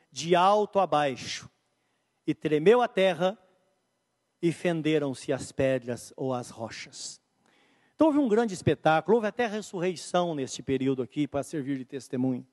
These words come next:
né? Se você der uma sequência do texto, você vai perceber isso. Então, e-, esse véu que separava o lugar, o santuário do Santo dos Santos.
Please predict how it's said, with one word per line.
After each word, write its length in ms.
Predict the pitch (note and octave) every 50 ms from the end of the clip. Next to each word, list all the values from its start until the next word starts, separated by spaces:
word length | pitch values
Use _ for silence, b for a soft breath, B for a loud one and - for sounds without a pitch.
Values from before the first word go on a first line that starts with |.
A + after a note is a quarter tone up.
| _ _ _ _ _ -
né? 160 | D3 D#3 D#3+
Se 100 | D3 -
você 320 | D3 C#3 - - D#3+ C#3+ - _ _ _ _ _ _
der 160 | D3+ D3+ C#3
uma 60 | C#3+
sequência 400 | C3+ - C#3+ B2+ - D3 B2+ A2
do 20 | -
texto, 180 | D#3+ D3 B2
você 180 | C#3+ C3 A#2 D3
vai 80 | C#3
perceber 500 | - - C#3+ B2 - - C#3 C3 C3+ B2+
isso. 340 | B2 C3 C3+ - - - - _ _ _ _ _ _ _ _ _ _ _ _ _ _ _ _ _ _ _ _ _ _ _ _ _ _ _ _ _ _ _ _ _ _ _ _ _
Então, 480 | E3+ D#3+ - - G3 G3 G#3 G#3 G#3+ - _ _ _ _ _ _ _ _ _ _ _ _ _ _ _ _ _ _ _ _ _ -
e-, 180 | F3 F#3 G#3+ -
esse 300 | - G#3 G3+ - - G#3+
véu 340 | F3+ D3 F3 G#3 A3 A3+ A3
que 160 | G#3 - F#3
separava 840 | D#3+ - G3+ F#3 - G3+ F#3+ F#3+ G3 G#3 G#3+ F#3+ D3+ D#3+ C#3 C3 - _ _ -
o 60 | E3
lugar, 520 | E3+ F#3 F3+ E3 F#3+ F#3+ F#3+ F#3+ F#3 - - _ _ _ _ _ _
o 120 | - F3+
santuário 520 | - - F#3+ F#3+ E3+ - F3 F3+ F3+ F#3+ F3+
do 100 | D#3 D#3+
Santo 340 | - - - F#3 F#3 - F3
dos 160 | D#3 E3 D#3
Santos. 560 | - - - F3 F3 D#3 - - - - -